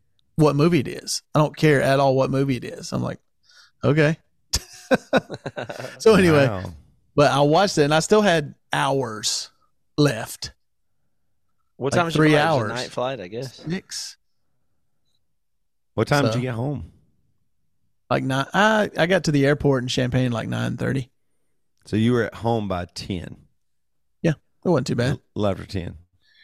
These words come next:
Speaker 1: Yeah,
Speaker 2: So
Speaker 1: it
Speaker 2: I
Speaker 1: wasn't too
Speaker 2: drove the
Speaker 1: bad.
Speaker 2: whole day and made it to Allison's. Allison's was an hour and a half closer than my house. So I drove to her house and spent the night and then came home the next day.
Speaker 1: That's
Speaker 2: But
Speaker 1: pretty good.
Speaker 2: basically made it home the same amount of time.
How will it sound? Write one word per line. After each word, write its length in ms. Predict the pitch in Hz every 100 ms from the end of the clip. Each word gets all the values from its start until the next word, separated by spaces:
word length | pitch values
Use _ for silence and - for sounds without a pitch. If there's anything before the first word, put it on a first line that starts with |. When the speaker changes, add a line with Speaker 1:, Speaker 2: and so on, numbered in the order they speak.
| - - - _ _
Speaker 1:
Yeah, 80 | 226
Speaker 2:
So 40 |
Speaker 1:
it 20 |
Speaker 2:
I 20 | 220
Speaker 1:
wasn't 160 | 170
too 60 | 160
Speaker 2:
drove 140 | 175
the 60 | 143
Speaker 1:
bad. 60 | 139
Speaker 2:
whole 100 | 143
day 260 | 139 165
and 100 | 127
made 200 | 113 123
it 240 | 120 - -
to 220 | 120 -
Allison's. 640 | 120 135 123 87 92 - _
Allison's 440 | - 117 131 120 101
was 220 | 104 90
an 120 | 76
hour 180 | 101 110
and 80 | 104
a 40 |
half 140 | 95 -
closer 600 | 104 101 - - 90 - _ _ _ _ -
than 200 | 90 90
my 140 | 92
house. 400 | 95 - - - -
So 160 | -
I 40 | 90
drove 240 | 90 92
to 80 | 87
her 380 | 87 104 98 90 _
house 300 | 95 82 87
and 140 | - -
spent 220 | - 87
the 60 | 78
night 180 | 87
and 80 | -
then 80 | 95
came 180 | 98 92
home 220 | 87 87
the 60 | 92
next 240 | - -
day. 220 | 85 82 - _ _ _ _ _ _ _ -
Speaker 1:
That's 120 | 98
Speaker 2:
But 80 | 101
Speaker 1:
pretty 140 | 143
good. 260 | 135 160 139 - _ _ _ _ _ _ 95
Speaker 2:
basically 380 | 113 151 -
made 200 | 107 104
it 20 | 101
home 160 | 104
the 60 | 95
same 400 | 90 104 107 101 -
amount 220 | 92 90
of 60 | 90
time. 300 | 98 -